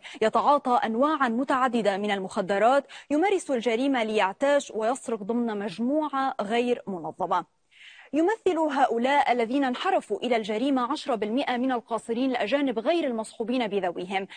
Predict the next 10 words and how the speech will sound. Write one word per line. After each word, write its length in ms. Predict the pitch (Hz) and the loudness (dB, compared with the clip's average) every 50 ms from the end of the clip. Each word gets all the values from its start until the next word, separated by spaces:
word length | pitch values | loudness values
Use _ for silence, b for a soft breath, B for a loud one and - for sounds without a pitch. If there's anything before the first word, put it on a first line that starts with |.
| B B B - | B B B -2
أي 100 | 226 214 | 0 0
نحو 340 | 262 - - - 196 185 | 0 -4 -4 -2 -2 -2
ثلاثة 760 | 196 - - 190 208 247 285 294 - 302 285 - - - 247 226 | -2 -2 -4 -2 0 0 0 0 -2 -6 -4 -4 -2 0 0 0
آلاف 260 | 208 196 202 202 - B B B B | 2 0 0 -2 -4 B B B B
حسب 300 | - 240 - 226 175 - | -10 -8 -6 -4 0 2
آخر 300 | 247 311 - - 247 - | 2 2 2 0 -4 -4
إحصاءات 540 | - - - - 220 - 226 254 254 - - | -4 -6 -6 -4 -2 0 0 -2 -2 -4 -4
لوزارة 400 | 214 196 202 - 247 247 226 208 - | -4 -4 -2 -2 -2 -2 -2 -2 -4
العدل 240 | 185 190 202 185 196 | -4 -4 -2 -2 -2
الفرنسية. 680 | 170 - - 175 180 180 - - 196 175 175 175 175 | -4 -4 -4 -8 -8 -8 -8 -10 -6 -2 -2 -2 -2